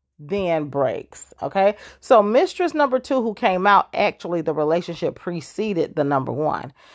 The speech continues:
Mistress number one that came out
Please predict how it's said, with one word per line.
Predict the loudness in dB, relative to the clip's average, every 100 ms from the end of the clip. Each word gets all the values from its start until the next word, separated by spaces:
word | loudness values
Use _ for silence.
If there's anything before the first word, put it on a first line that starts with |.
| -20 _
Mistress | 0 2 2 -2 2
number | 4 4 4 2 0 -4 _ _ _ _ -14
one | -2 4 6 6 0 -8 -4
that | -4 -2
came | -2 -2 0
out | 2 0 -2